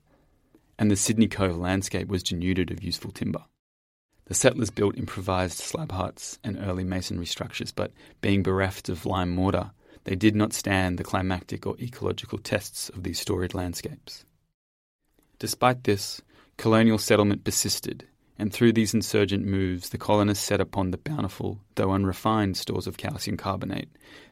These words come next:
that lined the coasts and estuaries of so-called Sydney. These were the massive shell structures colloquially known as middens,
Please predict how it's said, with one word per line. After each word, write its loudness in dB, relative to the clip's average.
that -2
lined 2
the -2
coasts -2
and -2
estuaries -6
of -8
so-called -6
Sydney. -8
These 4
were 6
the 6
massive 2
shell 2
structures -4
colloquially 0
known 0
as -4
middens, -2